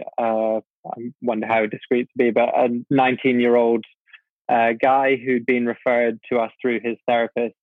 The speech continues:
And he said that he hadn't had erections in three or four years. And I think this was only a month or so after signing up to Mojo Men, he'd started having sex with a new partner again. That,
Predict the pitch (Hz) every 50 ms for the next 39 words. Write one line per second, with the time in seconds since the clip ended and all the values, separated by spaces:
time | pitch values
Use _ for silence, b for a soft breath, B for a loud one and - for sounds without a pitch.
0 | _ - 127 123 117 117 117 113 - 120 123 117 107 - - 120 117 110 110 123
1 | 123 113 120 123 120 113 113 123 120 117 117 117 113 117 117 113 113 117 117 117
2 | - - - 120 113 110 107 107 107 - - - - 120 117 113 107 107 101 -
3 | - 120 120 117 113 110 - 123 117 113 113 113 117 113 113 113 120 113 _ _
4 | _ _ _ _ _ _ _ _ _ - 131 123 117 117 117 113 113 110 104 -
5 | - 131 127 127 - - - 120 - 131 120 117 120 113 - - 123 110 120 117
6 | 117 113 113 113 113 113 117 - - 127 120 120 113 107 - 123 107 - - 117
7 | 113 117 113 110 - - 113 - 123 113 113 113 117 120 - 127 120 113 113 113
8 | 104 120 113 113 113 110 107 113 120 110 - - 123 120 107 - 110 110 113 117
9 | 120 113 - - 123 120 - _ - 123 - 120 117 117 113 - - 120 117 120
10 | - 120 117 113 117 117 123 143 - - 151 123 135 127 127 123 - -